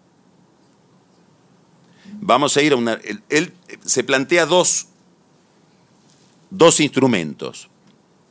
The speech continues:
Una política de ingresos, es decir, un acuerdo económico y social que le permita moderar la carrera que hay hoy en la Argentina de precios y salarios, y liberar a las cuentas públicas del enorme peso de la deuda con una renegociación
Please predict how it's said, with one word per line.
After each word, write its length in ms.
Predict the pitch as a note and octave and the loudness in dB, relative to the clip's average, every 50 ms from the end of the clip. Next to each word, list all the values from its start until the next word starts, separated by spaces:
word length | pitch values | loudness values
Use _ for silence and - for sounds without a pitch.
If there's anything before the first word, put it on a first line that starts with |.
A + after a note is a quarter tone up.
| _ _ _ _ _ _ _ _ _ _ | _ _ _ _ _ _ _ _ _ _
Una 300 | D3+ D#3 D#3+ D#3+ D3+ D#3 | -4 0 2 2 2 4
política 800 | - D3 D3+ D#3+ D#3+ A#2 F2+ G#2+ F#2+ - - E2+ D2+ C#2+ C#2+ - _ - | 4 4 4 2 0 -2 -2 -4 -4 -2 -2 -4 -4 -4 -8 -14 _ -4
de 140 | F#2 A2+ B2 | 0 0 2
ingresos, 640 | C#3 D#3 F#3 G#3 G3+ F3 - - E3+ D#3+ D#3+ - - | 2 4 4 4 4 4 4 2 2 0 -4 -8 -12
es 80 | G2 F#2+ | -8 -6
decir, 280 | G#2+ G2 - B2 A2+ | -4 -2 -2 -2 -2
un 80 | G#2+ A2 | -2 -2
acuerdo 340 | G#2+ G2 - D3 C#3 C3+ B2 | -2 0 2 2 2 2 0
económico 460 | A2 G#2 G#2 A#2+ B2 B2+ A#2+ G2 G2+ | -2 -2 -2 -2 -2 -2 0 0 0
y 60 | G2 | 0
social 400 | - G#2 F#2 - C3 C3 C3 - | 0 2 2 2 2 2 2 2
que 120 | - G#2 G2 | 0 0 0
le 120 | G2 F#2 | 0 0
permita 640 | - G2 F#2 G2+ A#2 B2 A2 - A#2+ G2+ F#2 - _ _ _ _ _ _ _ _ _ _ _ _ _ _ _ _ _ _ _ | 0 -2 -2 -2 -4 -6 -4 -4 -4 -4 -4 -8 _ _ _ _ _ _ _ _ _ _ _ _ _ _ _ _ _ _ _
moderar 520 | F2+ F#2+ G#2 G2+ G#2 A2 A2+ B2 C3 A#2+ | -4 -2 0 2 2 4 4 4 4 4
la 120 | B2 A2+ G#2 | 2 2 2
carrera 380 | - G2+ G2+ A2+ A#2 A#2+ A2+ F2+ | 2 2 2 2 2 2 2 2
que 100 | G2+ G2+ | 0 0
hay 140 | G#2 G#2+ | 0 2
hoy 100 | A2 A2+ | 0 0
en 100 | G#2+ G2+ | 0 0
la 60 | G2 F#2+ | -2 -2
Argentina 380 | F2+ F#2+ G2 G2+ A2 A2 G#2 | -2 -2 -4 -2 -2 -2 -2
de 80 | F#2+ F2 | -4 -4
precios 320 | - G#2+ F#2+ B2 G#2+ F#2 | -6 -8 -8 -8 -10 -10
y 40 | A#2 | -6
salarios, 580 | - F3+ G3+ A3 G#3+ G#3+ G3+ G3+ G3+ F#3 - - _ _ | -4 -2 0 2 2 0 0 -2 -4 -6 -10 -18 _ _
y 180 | D3 D#3+ E3+ E3 | -2 -2 0 0
liberar 600 | D3 C#3 C3 C3+ C3+ D3+ D#3+ D#3+ E3 D#3+ - - _ _ _ _ _ _ - | 2 2 2 4 4 4 4 4 2 0 -2 -8 _ _ _ _ _ _ -2
a 120 | G#2+ A2+ | 2 2
las 140 | A#2 A2 - | 2 2 2
cuentas 320 | - D#3+ D#3 D3+ - C#3 | 2 0 2 2 0 0
públicas 420 | - - D3+ C#3+ D3 D3 C#3 B2+ G#2+ | 0 -2 -2 -2 -2 0 2 2 2
del 140 | G#2+ G#2 G#2+ | 2 2 2
enorme 320 | A#2 C3 C3+ C3+ C3 B2 | 0 0 -2 -2 -4 -4
peso 260 | - D3 C3 - D3 | -4 -6 -4 -2 0
de 60 | C3+ | 0
la 140 | C3 B2+ B2 | 2 2 2
deuda 300 | B2+ C3 C3+ C#3 C3+ A2+ | 2 2 2 2 2 0
con 140 | G2+ G#2+ A#2 | 0 -4 -4
una 100 | B2 A#2+ | -2 -2
renegociación 760 | A2+ A2 G#2+ A2 G#2 G2 - G2+ G2 - - B2+ C3+ C3+ C3 | -2 0 0 0 0 -2 -2 -6 -8 -6 -6 -6 -6 -6 -8